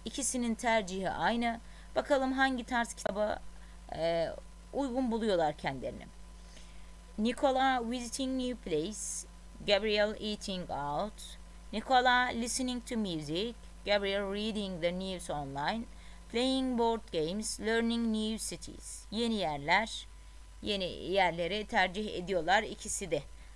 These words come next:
arkadaşlar. E, son sevdiği şey Gabriel'in learning new cities, Nicola'nın ilk şıkta verilmiş yeni yerleri ziyaret etme.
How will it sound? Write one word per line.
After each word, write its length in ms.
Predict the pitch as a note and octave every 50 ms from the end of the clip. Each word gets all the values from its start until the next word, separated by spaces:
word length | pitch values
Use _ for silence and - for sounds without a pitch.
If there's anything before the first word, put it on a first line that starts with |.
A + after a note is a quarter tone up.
| - -
arkadaşlar. 680 | - F#3+ F#3+ - G3 E3 D3 D3 - - - - - - - - - - - - - - - -
E, 260 | D#3+ E3 E3 D#3+ D#3+
son 420 | - - A#3 A#3+ C4+ C#4 C4+ - - - - - - -
sevdiği 560 | - - - A#3+ A#3+ A3 G3+ A#3+ A#3+ A#3+ A#3+ A3+
şey 320 | - B3+ A#3+ A#3+ B3 G3+
Gabriel'in 760 | F3+ F#3 G#3 G#3+ A3 A#3 A#3 A#3 A#3+ A#3+ A#3 A#3+ B3 A#3+ - - - - - - F3 E3+ - F3
learning 580 | F3 F3 F#3 G#3 A3+ B3 B3 B3+ B3+ B3+ A#3+ A#3
new 140 | A#3 A#3+ A3 - -
cities, 540 | G#3+ - - B3 A#3+ A#3+ A3 - - - - - - - G3
Nicola'nın 640 | G#3+ - - C4 B3 A#3+ A#3 A#3 A#3+ B3 A#3+ A#3 -
ilk 180 | - B3 B3+ -
şıkta 420 | - - A#3 - - - A#3 A3+
verilmiş 600 | A3+ G#3+ F#3+ E3+ D#3 C#3+ D3 G3 A3+ - - - -
yeni 200 | F#3+ G3+ A3 A3
yerleri 420 | G#3+ G3+ G3 G3+ G3+ F#3 F3 F3+
ziyaret 420 | D#3 F3 E3 D#3 D3+ D3 F#3+ -
etme. 380 | - - - - F3+ F#3+ -